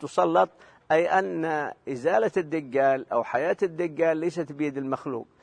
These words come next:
ولكنها أمر من الخالق، فهو محصن، وإن كان التحصين يشير إلى سلبية، لكن هو مثل إبليس، الله تعالى أعطاه عمر إلى آخر الزمان.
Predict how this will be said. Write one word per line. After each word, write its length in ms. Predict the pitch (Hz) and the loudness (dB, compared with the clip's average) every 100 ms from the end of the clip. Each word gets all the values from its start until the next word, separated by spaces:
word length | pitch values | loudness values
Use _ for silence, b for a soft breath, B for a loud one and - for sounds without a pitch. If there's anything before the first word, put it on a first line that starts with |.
| b b | b b
ولكنها 600 | 123 135 139 160 156 151 | 0 0 2 0 0 0
أمر 220 | 156 165 151 | 0 -2 -2
من 180 | 139 | -2
الخالق، 460 | 135 120 135 127 - - | -4 0 0 0 -6 -2
فهو 460 | 151 151 170 170 B B B - | 0 2 4 4 B B B -12
محصن، 560 | - 175 - 127 110 - _ _ _ - | 4 4 4 -6 -6 -12 _ _ _ -4
وإن 240 | 151 180 | -2 0
كان 220 | - 170 | 2 2
التحصين 800 | 147 - 147 - 185 170 123 107 - | 0 -2 -4 -2 -2 -2 -4 -8 -12
يشير 380 | 110 160 170 147 | -8 0 2 2
إلى 440 | - 123 117 107 - | -2 -2 0 -2 -6
سلبية، 640 | - 127 120 185 226 - b b b | -6 -6 -4 0 0 0 b b b
لكن 300 | 262 233 185 | -2 0 0
هو 180 | 170 165 | 2 2
مثل 260 | 170 180 156 | 0 0 0
إبليس، 600 | 143 139 127 - - - b b - | 0 -2 -6 -10 -20 -20 b b -4
الله 260 | 151 175 | 4 4
تعالى 380 | 151 139 160 170 | 6 6 6 4
أعطاه 360 | 147 143 170 127 | 2 2 2 4
عمر 380 | 165 160 156 - _ b b _ - | 2 0 -2 -6 _ b b _ -4
إلى 220 | 143 147 | 2 2
آخر 360 | - 160 165 | 6 4 4
الزمان. 520 | 143 120 135 131 107 | -4 -2 -4 -4 -8